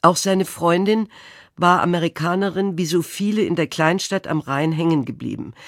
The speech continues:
Sie hatte nur ein Bein, lange dunkle Haare und verriet mir, dass man lange Wimpern kriegt, wenn man sie regelmäßig mit Nivea bürstet. Abends, wenn genug falsche Louis seize Uhren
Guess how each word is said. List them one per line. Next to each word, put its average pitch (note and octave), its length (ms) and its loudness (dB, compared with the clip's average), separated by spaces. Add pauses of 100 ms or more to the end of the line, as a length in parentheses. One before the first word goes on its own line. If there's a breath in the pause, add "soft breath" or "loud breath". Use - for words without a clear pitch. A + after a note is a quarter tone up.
(240 loud breath)
Sie F3+ 220 2
hatte G3 240 0
nur G#3 280 2
ein E3+ 300 0
Bein, E3 420 2 (260 loud breath)
lange F#3 320 4
dunkle E3+ 400 2
Haare E3 380 0
und F3 180 0
verriet F3+ 420 -2
mir, G#3 220 2 (420 loud breath)
dass F#3 200 0
man F3+ 160 2
lange F3+ 320 4
Wimpern G#3 420 2
kriegt, - 360 -6
wenn F3+ 120 2
man F3 140 0
sie E3 180 -4
regelmäßig E3 720 0
mit E3 180 -2
Nivea D3 420 0
bürstet. - 680 -14 (1600 loud breath)
Abends, G#3+ 640 4
wenn D3+ 360 6
genug D#3+ 480 2
falsche D#3 460 2
Louis D3+ 340 -2
seize E3 380 -4
Uhren F3+ 320 0